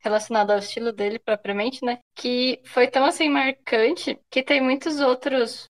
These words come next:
produtores, diretores, enfim, que acabam usando um pouco do estilo dele. E um dos filmes que é nesse estilo também de animação que eu acho muito bom é Coraline, que você nitidamente não é Tim Burton, mas você olha Coraline e você fica assim, "Gente, a estética lembra muito",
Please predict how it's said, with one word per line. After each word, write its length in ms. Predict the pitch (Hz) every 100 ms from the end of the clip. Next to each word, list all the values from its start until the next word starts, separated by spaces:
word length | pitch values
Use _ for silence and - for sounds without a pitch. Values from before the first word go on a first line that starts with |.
| _ _ -
produtores, 1000 | 226 220 220 - 196 233 220 202 185 -
diretores, 540 | 202 202 202 202 202 220
enfim, 360 | 220 - 220
que 120 | 226
acabam 380 | 240 254 233 247
usando 220 | 254 254 262
um 60 |
pouco 280 | 277 240 226
do 60 | 220
estilo 260 | - 220
dele. 380 | 208 202 190 175 _ _ - -
E 160 | 202 220
um 60 | 226
dos 160 | 233
filmes 280 | - 226 233 - _ -
que 120 | -
é 60 | 214
nesse 360 | 220 226 -
estilo 340 | 311 - 240 214
também 240 | 214 208
de 60 | 214
animação 440 | 208 208 208 202
que 80 | 202
eu 60 |
acho 160 | 208 220
muito 260 | 220 - 214
bom 180 | 208
é 60 | 214
Coraline, 600 | 220 220 226 240 233 214 _ -
que 140 | 220
você 140 | 226
nitidamente 560 | 226 240 247 240 233 262
não 560 | 233 226 226 226 269 302
é 80 |
Tim 220 | 277 294 269
Burton, 320 | 233 240 285
mas 200 | 247 226
você 300 | 226 226 -
olha 220 | 220 240
Coraline 500 | - 262 240 220 233
e 40 |
você 120 | 247 247
fica 220 | 247 240
assim, 200 | 240 214 _ _ _
"Gente, 520 | 214 214 220 294 294 214
a 60 |
estética 560 | 202 - 214 220 - 240
lembra 380 | 240 233 233 285
muito", 380 | 294 285 -